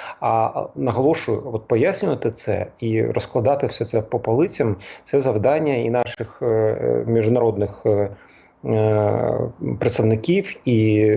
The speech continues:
депутатів, які їздять за кордон і так далі. Тобто само по собі, о, таке розуміння не прийде. Причому справді, як ви кажете про, о, Раші Фер-, Ферштейн, а, насправді таких дуже багато.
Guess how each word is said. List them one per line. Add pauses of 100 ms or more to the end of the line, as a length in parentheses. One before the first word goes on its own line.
(320)
депутатів,
які
їздять
за
кордон
і
так
далі.
Тобто (200)
само
по
собі,
о,
таке
розуміння
не
прийде.
Причому (220)
справді,
як
ви
кажете
про,
о,
Раші
Фер-,
Ферштейн, (360)
а,
насправді
таких
дуже
багато.